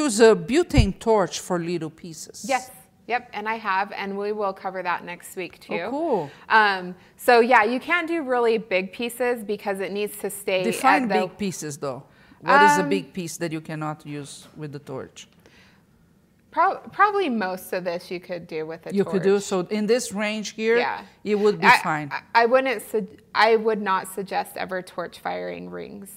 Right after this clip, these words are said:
Speaker 2: though.
Speaker 1: Okay,
Speaker 2: Um,
Speaker 1: why?
Speaker 2: just because of the s-, the strength, you're gonna get a lot more strength in the kiln.
Speaker 1: In the kiln.
Speaker 2: There's a small sliding scale that the longer you fire the clay, the stronger it is.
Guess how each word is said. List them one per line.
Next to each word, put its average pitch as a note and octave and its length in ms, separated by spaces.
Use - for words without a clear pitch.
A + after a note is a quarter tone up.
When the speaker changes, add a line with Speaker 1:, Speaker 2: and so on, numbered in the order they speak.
Speaker 2:
though. - 280
Speaker 1:
Okay, D3+ 360
Speaker 2:
Um, E3+ 240
Speaker 1:
why? - 40
Speaker 2:
just A3+ 400
because F#3+ 760
of F3 400
the E3+ 100
s-, - 260
the F3 140
strength, G3 680
you're F#3 120
gonna F#3+ 200
get F3+ 220
a F3 40
lot F3 280
more E3+ 160
strength E3 480
in F3 180
the E3 80
kiln. E3+ 300
Speaker 1:
In F3 100
the D#3+ 80
kiln. D3 400
Speaker 2:
There's G#3+ 220
a A3 80
small A3 440
sliding G3+ 440
scale F3+ 360
that F3+ 160
the F#3 120
longer F3+ 480
you F3+ 200
fire F#3+ 540
the A3+ 100
clay, A3 380
the G#3 120
stronger F3+ 460
it E3+ 160
is. F3+ 360